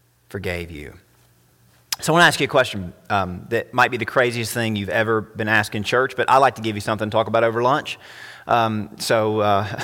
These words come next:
<laughs> that's, sometimes that's why I do what I do to begin these messages. So the question is, what makes you angry?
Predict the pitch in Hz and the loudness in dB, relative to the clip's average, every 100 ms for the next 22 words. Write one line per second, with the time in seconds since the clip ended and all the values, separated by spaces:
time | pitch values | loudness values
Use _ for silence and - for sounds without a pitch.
0 | - 147 117 113 - - 127 120 123 127 | -8 -4 0 0 -4 -8 -2 0 2 2
1 | 139 135 147 165 123 113 107 107 98 - | 4 6 6 2 2 2 2 -2 -4 -8
2 | - 110 117 117 110 117 110 107 104 95 | -8 -4 -2 0 0 0 0 -2 -4 -4
3 | - - - - 202 - 247 254 220 170 | -8 -16 -4 2 4 6 4 4 4 6
4 | 185 214 - - - - 151 156 247 277 | 6 4 -2 -12 -20 -14 -2 6 8 8
5 | - - 196 208 208 - - - 165 151 | 4 0 6 6 6 4 -4 -6 -2 2
6 | 170 175 170 156 - - - _ _ _ | 4 6 4 2 -6 -20 -20 _ _ _
7 | 139 156 147 113 85 71 | -2 0 0 0 -2 -4